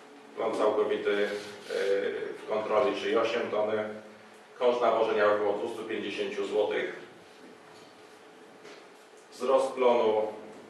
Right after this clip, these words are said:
w granicach tysiąca trzystu kilogramów. Finalny zysk,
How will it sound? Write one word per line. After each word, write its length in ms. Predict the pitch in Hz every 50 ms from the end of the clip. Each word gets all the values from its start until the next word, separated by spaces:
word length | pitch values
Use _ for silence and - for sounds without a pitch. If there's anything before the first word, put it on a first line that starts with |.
| - - - - - - - -
w 40 | 104
granicach 440 | 120 120 117 113 113 107 104 110
tysiąca 440 | 123 123 120 117 117 117 113 107 104
trzystu 340 | 104 - 113 113 - 110 107
kilogramów. 720 | - 101 104 104 101 104 110 110 98 117 120 117 - - - - - - - - - - - - - - - - - - - -
Finalny 520 | - 139 127 123 123 120 117 113 113 110 107
zysk, 400 | - 107 107 110 107 - -